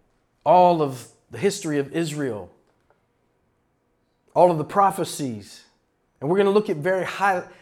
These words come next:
uh, various highlights of this, uh, passage. It's a long passage, about sixty verses, so I'm not gonna read it all. But I want us to begin down in verse forty-four,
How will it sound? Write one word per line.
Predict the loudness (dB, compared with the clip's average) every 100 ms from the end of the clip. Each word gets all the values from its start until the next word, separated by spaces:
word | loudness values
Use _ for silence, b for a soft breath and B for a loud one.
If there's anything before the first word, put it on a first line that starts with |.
| B
uh, | -6
various | -2 -2 -2 -6
highlights | -4 -2 0 0 -2 -4
of | -10 -6
this, | 0 0 -2 -14 b b b b
uh, | -10 -8 -8
passage. | -4 -4 -2 -4 -4
It's | -6
a | -6
long | 0 2 2 0
passage, | -2 -2 -2 -6 -8
about | -6 -6 -8
sixty | -10 -10 -10 -10
verses, | -6 -4 -4 -6 -12
so | -10
I'm |
not | -12 -12
gonna | -10
read | -8 -6
it | -8 -8
all. | -4 -2 -2 -4 -8 B B B -2
But | 0
I |
want | 2 0 -4
us | -6
to | -10 -12 -16 _ -10
begin | -6 -2 0
down | 0 0 0
in | -2
verse | -2 -2 -4
forty-four, | -2 0 0 -2 -6 -4 -2 -2 -4 -8